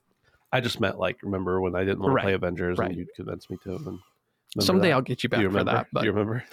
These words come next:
Speaker 1: <laughs>
Speaker 2: then I will never forget it. It, w-, it will be carved on my, on my gravestone, on the back, very small, "Made Ben by Avengers," um,
Speaker 1: At full price.
Speaker 2: year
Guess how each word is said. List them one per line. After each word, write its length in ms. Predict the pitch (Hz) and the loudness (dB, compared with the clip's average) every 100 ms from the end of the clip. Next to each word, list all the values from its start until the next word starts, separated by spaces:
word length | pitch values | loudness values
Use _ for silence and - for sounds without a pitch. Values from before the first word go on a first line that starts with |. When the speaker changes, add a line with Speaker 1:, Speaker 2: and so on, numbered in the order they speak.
| - - | -10 -6
Speaker 1:
<laughs> 180 | 170 - | -6 -4
Speaker 2:
then 380 | 165 143 147 | 0 2 2
I 180 | 127 139 | 2 2
will 160 | 170 156 | 4 4
never 400 | 139 120 123 120 | 4 4 4 2
forget 340 | - 123 120 117 | 2 2 2 4
it. 160 | 190 - | 2 2
It, 160 | 160 180 | 2 2
w-, 100 | 180 196 | 2 4
it 120 | 180 | 4
will 120 | 214 | 6
be 160 | 185 156 | 4 2
carved 480 | - 151 151 143 | 2 4 4 4
on 140 | 147 143 | 4 6
my, 400 | 135 131 127 127 - - | 4 4 2 2 -4 -4
on 120 | 143 147 | 2 4
my 120 | 147 | 4
gravestone, 720 | 139 135 143 - 131 120 117 - - - | 4 4 4 2 2 4 2 -2 -2 2
on 140 | 175 | 4
the 60 | 202 | 4
back, 320 | 175 170 156 | 4 2 2
very 300 | 135 143 151 | 2 4 4
small, 460 | 147 165 135 123 - _ - | 4 4 4 2 -2 _ 2
"Made 420 | 135 143 156 151 | 4 6 4 2
Ben 300 | 139 135 147 | 4 4 4
by 420 | 123 117 123 120 - - | 4 2 2 0 -4 -4
Avengers," 840 | 135 131 123 120 120 113 - - - - | 0 2 2 2 2 2 0 -4 -6 -6
um, 520 | 127 117 117 117 117 - | -2 0 0 -2 -4 -2
Speaker 1:
At 140 | 123 117 | -2 0
full 100 | 107 | -2
price. 300 | 113 120 151 | -2 -4 0
Speaker 2:
year 420 | 139 135 120 | 2 4 2